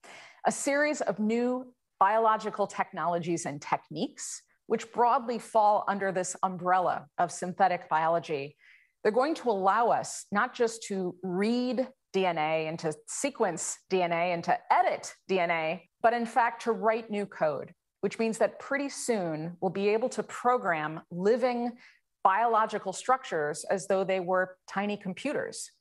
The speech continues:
The promise of synthetic biology is the future built by the most powerful, sustainable manufacturing platform humanity has ever had. We're on the cusp of a breathtaking new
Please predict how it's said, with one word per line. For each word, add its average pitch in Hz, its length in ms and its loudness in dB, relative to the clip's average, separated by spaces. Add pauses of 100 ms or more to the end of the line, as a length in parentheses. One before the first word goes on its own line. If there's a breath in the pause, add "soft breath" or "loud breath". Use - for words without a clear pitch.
(560)
The 202 60 -8
promise 320 500 2
of 214 80 -2
synthetic 190 500 2
biology 170 680 2 (380 loud breath)
is 226 160 4
the 226 100 0
future 262 640 -2
built 233 280 4
by 202 140 4
the 196 80 -2
most 170 380 -2 (180)
powerful, 247 880 2
sustainable 220 880 -2
manufacturing 202 1080 -2
platform 165 800 -2 (160)
humanity 196 560 -4
has 151 300 -2 (160)
ever 196 200 2
had. 120 300 -4 (800 loud breath)
We're 202 120 6
on 208 120 2
the 196 80 -2
cusp - 640 -2 (140)
of 185 120 2
a 196 120 2
breathtaking 196 1000 -2
new 175 380 -2